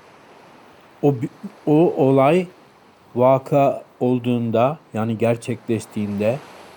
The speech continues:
o büyük olaydan kasıt da kıyamet sevgili dostlar. Leyse li vak'atiha kâzibe. Onun gerçekleşmesini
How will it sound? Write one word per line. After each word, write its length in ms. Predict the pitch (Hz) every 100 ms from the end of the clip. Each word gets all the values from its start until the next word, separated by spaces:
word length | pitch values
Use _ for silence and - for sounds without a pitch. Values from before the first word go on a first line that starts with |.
| - - _ _ _ _ -
o 160 | 117 110
büyük 300 | 120 135 135
olaydan 480 | 120 117 110 107 107 -
kasıt 400 | 123 - 110 -
da 80 |
kıyamet 560 | 175 - 120 110 113 104
sevgili 460 | - 95 90 90 90
dostlar. 380 | 92 - 160 - - _ - _ _ -
Leyse 500 | 127 185 226 - 156
li 140 | 139 151
vak'atiha 880 | 170 - - 180 175 143 123 131 131 -
kâzibe. 560 | 120 110 104 98 90 82 _ - - - - - - - -
Onun 420 | 147 160 208 202 - _ _ _ _ - _ _ - -
gerçekleşmesini 1300 | 127 143 143 143 - 147 139 - 147 - 139 139 170